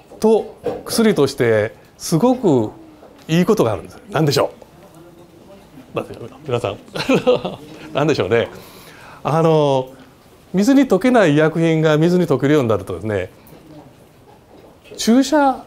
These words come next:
液として使えるね。注射として使えますね。それから点滴にも使える。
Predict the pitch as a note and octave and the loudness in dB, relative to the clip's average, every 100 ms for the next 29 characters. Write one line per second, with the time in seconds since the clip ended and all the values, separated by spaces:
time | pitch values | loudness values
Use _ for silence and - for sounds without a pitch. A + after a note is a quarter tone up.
0 | - D3+ D#3+ C3 - G2 - G#2 F3 A3 | -6 -4 -2 -4 -4 -6 -4 -4 -4 -4
1 | F3 F3 F#3+ D3+ - - G2+ F#2 - C#3 | -2 -2 -2 -2 -6 -8 -10 -10 -10 -6
2 | A2+ - - - - - - D3 C3 F#3 | -6 -8 -20 -20 -20 -20 -6 -2 0 2
3 | G#3+ G#3 F3+ D3+ G2 - G#2 - - - | 2 2 0 0 -2 -8 -12 -14 -16 -16
4 | - | -16